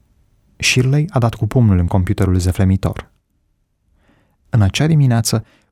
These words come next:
un băiat fericit în vârstă de șaisprezece ani plecase de acasă cu un trandafir și o poezie pentru prietena lui. Niciodată nu amenințase cu sinuciderea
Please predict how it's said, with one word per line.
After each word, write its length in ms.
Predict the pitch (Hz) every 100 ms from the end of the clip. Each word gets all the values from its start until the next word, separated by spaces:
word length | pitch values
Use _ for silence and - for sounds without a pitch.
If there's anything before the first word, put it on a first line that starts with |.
| _
un 200 | 135 117
băiat 220 | 139 170
fericit 400 | - 147 - 143
în 80 | 110
vârstă 320 | 101 - 107
de 80 | 95
șaisprezece 600 | 101 95 - 95 90 98
ani 240 | 101 98 _ _ _
plecase 380 | 123 120 175 165
de 80 | 113
acasă 280 | 120 117
cu 100 | -
un 60 | 95
trandafir 580 | 95 87 85 - 104 -
și 160 | - 156
o 40 |
poezie 500 | 127 123 104 95 104
pentru 280 | 98 98 101
prietena 400 | 95 95 - 95
lui. 360 | 95 - - - _ _ _ _ _ _ _ _ _ _ _ _ _ _ _ _ _ _
Niciodată 580 | 123 113 113 107 135 104
nu 100 | 87
amenințase 560 | 87 90 90 98 -
cu 80 | 95
sinuciderea 760 | - 95 90 110 90 - 58